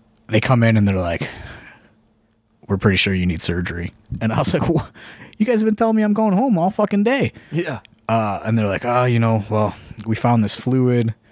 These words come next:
Speaker 1: outside of your lung, and, you know, C T scans don't lie." And, uh,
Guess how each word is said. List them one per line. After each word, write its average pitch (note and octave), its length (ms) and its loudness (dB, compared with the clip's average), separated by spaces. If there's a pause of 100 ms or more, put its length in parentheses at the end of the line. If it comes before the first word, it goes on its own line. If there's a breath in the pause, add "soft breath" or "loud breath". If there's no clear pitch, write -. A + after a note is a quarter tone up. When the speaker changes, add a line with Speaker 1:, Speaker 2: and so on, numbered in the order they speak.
(460 soft breath)
Speaker 1:
outside A#2 340 0
of G#2 100 -2
your G2+ 120 -2
lung, G#2+ 480 2
and, F#2+ 160 -2
you G2 100 -4
know, G2 200 -2
C - 240 -2
T C3 160 -2
scans A#2 340 0
don't G#2+ 220 0
lie." G2+ 400 0 (520 soft breath)
And, F#2+ 260 -2
uh, E2+ 280 -4